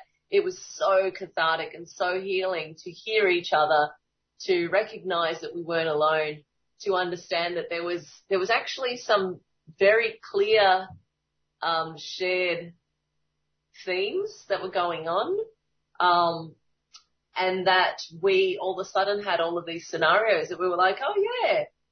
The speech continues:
this happened to me," and that ha-, and it was all the same types of,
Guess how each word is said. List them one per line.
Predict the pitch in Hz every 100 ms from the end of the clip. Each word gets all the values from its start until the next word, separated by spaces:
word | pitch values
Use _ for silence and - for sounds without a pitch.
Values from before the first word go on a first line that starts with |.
| _ _ _ -
this | 415 359
happened | 220 226 208
to | 220
me," | 269 381 208
and | 202
that | 254
ha-, | - -
and | 214
it | 185
was | 202
all | 196 202 214 202
the | 185
same | - 175 165 170 165 165 -
types | 175 160 143 - - -
of, | 156 156 156